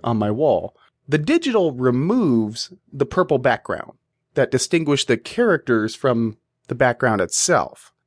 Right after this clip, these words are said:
This isn't necessarily bad, but the original still looks bold, still looks bright and beautiful. And the kicker is,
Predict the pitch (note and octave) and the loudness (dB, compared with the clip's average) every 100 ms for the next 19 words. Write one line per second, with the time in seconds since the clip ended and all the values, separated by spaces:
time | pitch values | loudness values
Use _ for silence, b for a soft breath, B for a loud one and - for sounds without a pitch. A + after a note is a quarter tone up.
0 | _ D#3+ E3 D4+ C4 G#3 - F#3+ C3+ A2+ | _ -4 0 2 2 2 2 2 2 2
1 | A2 B2 B2+ F3 A3 G#3 _ _ - D3 | 0 0 2 0 -2 -6 _ _ -6 0
2 | D3+ D3 G3+ F3+ F3+ D#3 - - C4+ C#4+ | 0 2 0 2 0 0 -2 -2 0 2
3 | G#3+ G#3+ - A#2+ C3+ G#2 - - - _ | 0 -2 -6 0 2 2 -4 -10 -16 _
4 | _ - - B3+ D4 G#3 G3 - A#2+ A#2 | _ -10 0 2 2 2 0 -2 -4 0
5 | D3+ G3 - B2 G2+ A#2 B2 - - - | 2 0 -2 -4 -2 -2 -2 -4 -14 -20
6 | _ _ _ - D#3+ E3+ D4+ - G#3+ E3+ | _ _ _ -4 0 2 0 0 2 4
7 | D#3+ D3 | 2 0